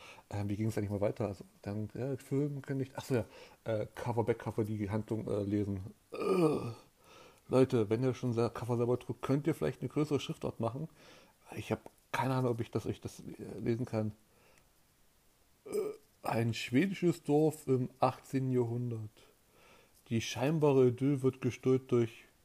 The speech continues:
eine Gruppe Soldaten, die plötzlich auftauchen, aus ihrem Sch-, auch um,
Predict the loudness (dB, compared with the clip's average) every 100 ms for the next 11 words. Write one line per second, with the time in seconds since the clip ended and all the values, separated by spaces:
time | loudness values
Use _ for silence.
0 | _ _ _ _ _ _ _ -4 0 0
1 | -2 -2 4 6 6 6 4 2 0 -2
2 | 2 0 -2 -10 -6 -2 -2 -4 0 0
3 | 0 -4 -4 -6 -8 _ -20 -20 -20 _
4 | _ _ 2 2 2 0 2 2 0 -4
5 | -12 -18 _ _ _ _ _ _ _ _
6 | _ _ _ _ _ _ _ _ _ _
7 | _ _ _ -2 -2 2 6 6